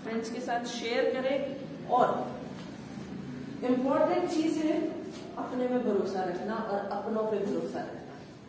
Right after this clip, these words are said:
ताकि हमारी समस्याएं, हमारी बीमारी का कारण नहीं बने और ये बीमारियां नई बीमारी या कई बार डेथ बन जाती। तो आप बोले, अपने साथियों,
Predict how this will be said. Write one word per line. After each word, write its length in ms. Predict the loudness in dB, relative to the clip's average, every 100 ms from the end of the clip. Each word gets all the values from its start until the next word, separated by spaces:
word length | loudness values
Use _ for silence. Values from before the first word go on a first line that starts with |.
| -10
ताकि 260 | -8 -4 -4
हमारी 300 | -4 -4 -6
समस्याएं, 540 | -6 -8 -8 -4 -4 -6 -10 -12 -6
हमारी 320 | 0 4 6 6
बीमारी 460 | 6 4 4 2
का 100 | 2 0
कारण 280 | 0 0 0
नहीं 160 | -2 0
बने 240 | 0 0
और 100 | 0
ये 100 | 0 0
बीमारियां 440 | 2 2 4 4
नई 200 | 2 2 2
बीमारी 460 | 2 0 0 4
या 80 | 4 4 2
कई 120 | -2 0
बार 240 | 0 0 -6 -10 -10 4
डेथ 300 | 6 6 4 -2 -8 -12 -14 -14 -8
बन 180 | -4 -2
जाती। 280 | -2 -2 -2
तो 220 | -4 -6 -4
आप 220 | -4 -2
बोले, 240 | -2 0 0 -2 -6 -8 -12 -8
अपने 280 | -4 2 2
साथियों, 560 | 2 0 0 2 2